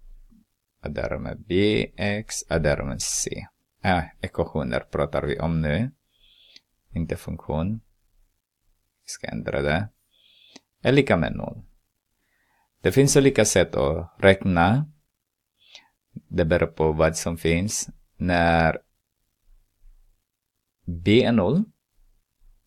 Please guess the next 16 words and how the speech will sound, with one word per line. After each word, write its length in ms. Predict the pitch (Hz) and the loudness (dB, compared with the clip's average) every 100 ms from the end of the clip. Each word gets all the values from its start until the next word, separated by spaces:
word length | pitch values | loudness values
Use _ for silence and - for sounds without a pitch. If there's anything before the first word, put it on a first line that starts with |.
| _ _ _ - | _ _ _ -12
alltså 460 | 71 - 55 50 - _ | -10 -6 -6 -6 -12 _
när 400 | 80 69 65 - | -4 -2 -4 -6
B 480 | 90 80 87 95 - | -10 -8 0 0 0
är 80 | - | -2
lika 240 | 76 - | -4 -6
med 140 | - - | -8 -6
noll, 400 | 69 73 139 170 - _ _ _ _ _ | -4 -2 0 -2 -6 _ _ _ _ _
så 240 | - 92 | -6 -4
har 240 | 87 78 85 | 0 0 2
ju, 260 | 85 76 - - - - | 0 0 -4 -18 -20 -8
då 180 | 92 | -4
har 240 | 101 107 85 | 2 2 2
du 160 | 80 | 0
den 200 | 76 76 | 0 -2
här 300 | 85 101 - | -2 -4 -4
då. 240 | 95 64 | -4 -6